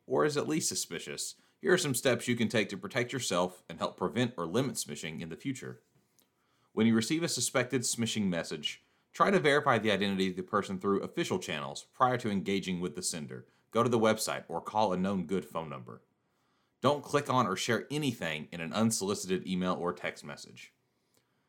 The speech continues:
Be cautious about sharing any information about yourself, the company, or your coworkers in a text message when you cannot verify the identity of the sender.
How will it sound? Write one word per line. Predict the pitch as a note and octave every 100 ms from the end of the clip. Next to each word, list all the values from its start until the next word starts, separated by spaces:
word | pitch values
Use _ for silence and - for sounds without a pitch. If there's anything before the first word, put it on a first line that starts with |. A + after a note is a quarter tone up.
| _
Be | -
cautious | F#2 - C3+ C3+ B2
about | F#2+ G2+ -
sharing | - A2 G2+ F#2
any | F#2 F2+
information | E2+ F2 F2 E2+ E2+
about | D#2 C#2+
yourself, | - - B2+ C#3+ - - _
the | -
company, | - A2 A2 A2 G#2
or | - B2+
your | C3 A2+
coworkers | - D#3+ F2+ E2 E2+ D#2+ - _ -
in | A#2
a | A#2+
text | - A#2 -
message | F2+ - F2+ F2+
when | F2 F#2
you |
cannot | A2 - A2+ A2+ -
verify | F#2 F#2 F#2
the | F2 E2
identity | D2+ E2+ F2 E2
of | D#2
the | D2+
sender. | - C2+ A1+